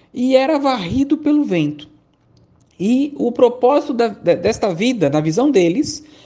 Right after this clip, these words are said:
era unicamente acumular riquezas, ter prestígio perante as outras pessoas e muitas posses. Então era um povo, assim, dominado pela ganância.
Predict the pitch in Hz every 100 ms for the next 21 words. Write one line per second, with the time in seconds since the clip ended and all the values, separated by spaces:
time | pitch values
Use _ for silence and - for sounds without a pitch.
0 | - _ - 247 277 277 285 370 349 277
1 | 220 190 180 180 202 202 247 311 320 285
2 | 214 226 226 247 - - - _ _ 269
3 | 311 302 277 - - - 302 339 330 -
4 | 254 240 294 294 240 202 269 294 277 -
5 | 254 254 233 202 214 214 - 233 202 202
6 | 196 220 - - - - - - - -
7 | - - 247 247 320 302 320 320 - 277
8 | 269 226 190 - 247 226 - - _ _
9 | - 208 247 233 240 240 240 247 233 196
10 | 180 180 -